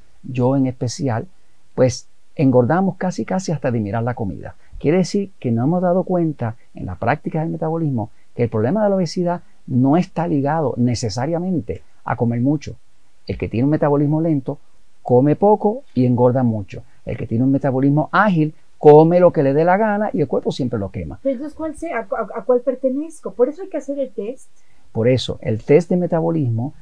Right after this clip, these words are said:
Speaker 1: deja entrever, es una prueba científica que hemos desarrollado ya más de veinte años trabajando con esto, que permite detectar cuán lento o en qué área está más lento el metabolismo de una persona.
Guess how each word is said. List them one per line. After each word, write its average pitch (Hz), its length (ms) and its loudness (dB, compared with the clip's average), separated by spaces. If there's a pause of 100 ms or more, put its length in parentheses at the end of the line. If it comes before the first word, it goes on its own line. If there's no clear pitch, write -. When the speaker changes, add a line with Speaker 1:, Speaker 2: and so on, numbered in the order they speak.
(160)
Speaker 1:
deja 139 500 0
entrever, 120 600 0 (220)
es - 80 -8
una 131 220 0
prueba 131 240 -2
científica 120 640 -4
que 101 100 -8
hemos 110 240 -4
desarrollado 110 680 -4 (280)
ya 110 240 -2
más 104 180 -2
de 110 80 0
veinte 101 240 0
años 107 180 -6
trabajando 98 400 -6
con 120 180 -4
esto, - 280 -8 (480)
que 123 220 2
permite 147 580 2
detectar 147 640 -4 (440)
cuán 143 300 0
lento 139 500 0 (180)
o 113 180 2
en 110 80 0
qué 123 160 -2
área 135 220 0
está 127 140 -8
más 127 200 -6
lento 131 260 -4
el 110 60 -4
metabolismo 98 500 -6
de 101 80 -8
una 98 100 -8
persona. - 440 -12